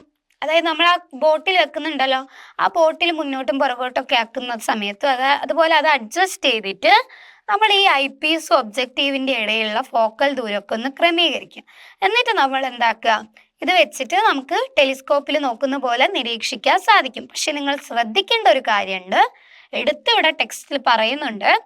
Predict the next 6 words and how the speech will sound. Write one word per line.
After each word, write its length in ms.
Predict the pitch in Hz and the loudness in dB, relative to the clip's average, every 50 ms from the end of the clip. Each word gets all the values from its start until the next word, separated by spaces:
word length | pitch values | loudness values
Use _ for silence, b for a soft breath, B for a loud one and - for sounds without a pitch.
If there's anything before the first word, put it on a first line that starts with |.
| b b b b b b b b - | b b b b b b b b 0
ടെലിസ്കോപ്പ് 680 | 349 339 370 381 339 - - - 466 480 494 494 392 339 | 2 2 2 -2 -4 -8 -4 0 0 0 0 0 -2 -4
ഉപയോഗിച്ച് 420 | 247 240 262 247 254 277 269 311 381 | 0 0 0 0 0 -2 -6 -8 -12
സൂര്യനെ 640 | - - - 320 330 359 403 440 440 440 415 392 381 339 | -12 -10 -8 -6 -2 -2 0 2 2 2 2 2 0 0
നോക്കരുത്, 520 | 277 233 208 202 - - 202 190 180 208 - - _ - | -2 -2 -4 -6 -4 -6 -6 -4 -4 -8 -10 -10 _ -8
മറ്റ് 360 | 311 339 381 370 _ - 508 466 339 | -6 -6 -6 -6 _ 0 2 2 2
ആകാശഗോളങ്ങളെ 880 | 302 277 269 277 285 277 - 285 247 240 226 220 220 220 220 220 240 | 2 0 -2 -4 -4 -2 -4 -2 0 0 0 0 -2 -2 -2 0 0